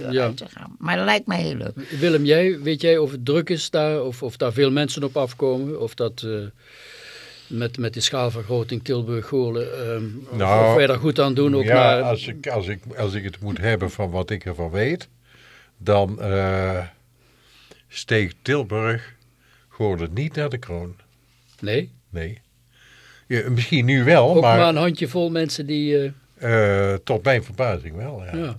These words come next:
Speaker 3: Ja.
Speaker 2: Oh, dan moeten wij Tilburg wat versterken.
Speaker 3: Wij, wij,
Speaker 1: <laughs> Zeker
Speaker 3: wij
Speaker 1: in het
Speaker 3: moeten, wij
Speaker 1: kader
Speaker 3: moeten,
Speaker 1: van het vorige
Speaker 3: wij
Speaker 1: uur.
Speaker 3: moeten Tilburg helpen. Ik bedoel, je hebt net, hebt Kees Loos gehad.
Speaker 2: Ja.
Speaker 3: Die heeft het ook al gehad dat Goorlen Tilburg moet helpen, neem ik aan.
Speaker 2: Mhm.
Speaker 1: Ja, zeker.
Speaker 3: Nou,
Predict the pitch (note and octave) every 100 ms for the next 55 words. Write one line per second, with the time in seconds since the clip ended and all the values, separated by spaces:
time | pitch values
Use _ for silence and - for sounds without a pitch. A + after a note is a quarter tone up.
0 | - _ - A#2+ F2 - _ _ _ _
1 | _ _ A#2 B2+ G#2+ F#2 G2 F#2+ G2 -
2 | A2 G2 G#2 A#2 A2 - - D#3 D3 C#3
3 | - - _ - A3+ - F#3+ A#2+ A#2+ G3+
4 | - C#3 F3 G#2 C3+ - - - - G3+
5 | G2+ E3+ E3+ - F3 F3 D#3+ F#3 F#3 -
6 | G#3 F#3+ F3 A#2+ A#2 G#2+ G2+ A2 - B2
7 | F#2+ A2 G2+ F2+ C3 G2+ F2+ D2+ _ -
8 | - - G2+ G#2 A#2 A2 A#2+ G2+ G#2 F#2
9 | A#2+ - G#2+ G2+ - A2 F2+ - A2 A#2
10 | - G#2+ C3+ - C#3+ B2 - - G#2 G#2+
11 | F#2 E2+ A2+ F#2+ A2 F#2 A2 - A2 -
12 | - A#2 G#2 G#2 - A2+ G#2+ G#2+ G2 G#2+
13 | G#2 G2+ G#2 G#2+ G2+ F#2 A2+ A2 B2 B2+
14 | A2+ A#2+ C3+ C3+ C3 A#2 B2+ G#2+ G#2+